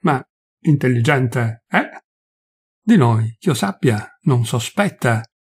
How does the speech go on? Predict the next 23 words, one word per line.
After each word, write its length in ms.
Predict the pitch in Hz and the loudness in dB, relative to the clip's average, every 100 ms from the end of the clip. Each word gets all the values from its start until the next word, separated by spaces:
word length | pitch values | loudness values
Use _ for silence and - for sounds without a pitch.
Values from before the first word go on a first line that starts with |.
| _ _ _ | _ _ _
Perché 340 | - 269 - | -6 -4 0
lo 100 | 113 | 0
farebbe? 560 | 110 135 113 113 117 113 _ | 0 0 0 0 -2 -4 _
E 120 | - 240 | 0 2
con 220 | 208 151 | 4 2
Lulù, 320 | 143 208 - - _ | 2 2 0 -6 _
poi." 440 | _ 160 123 113 110 - _ _ _ _ _ _ | _ -2 0 -2 -2 -6 _ _ _ _ _ _
Donna 300 | 165 151 135 | -6 -2 -2
Giannetta, 720 | 127 117 110 110 110 123 120 | 0 0 0 -2 -4 -4 -4
finito 400 | - 127 135 127 | -2 0 2 0
d'acconciarsi 640 | 123 117 120 117 120 - | -2 -2 -2 -2 -4 -4
i 40 | 127 | -4
capelli, 500 | 127 196 254 196 151 _ _ _ _ _ | -2 -2 2 2 0 _ _ _ _ _
si 180 | - 285 | 0 2
levò 260 | 214 113 | 4 2
dalla 260 | 113 120 113 | 2 0 -2
specchiera. 760 | - 113 - 113 113 113 117 - _ _ _ _ | -2 -6 -2 0 0 0 -2 -6 _ _ _ _
"Tu, 200 | - - - - | -2 -2 -2 -6
insomma", 580 | 160 156 - 120 123 120 | -2 -2 -2 -2 0 2
disse, 500 | 113 117 - 123 117 117 _ _ _ _ _ _ | 2 0 0 0 -2 -4 _ _ _ _ _ _
"difendi 560 | 285 - 123 123 139 | 4 4 2 2 4
la 120 | 139 | 2
logica." 720 | 127 123 120 135 123 131 131 | 2 2 2 2 0 0 -2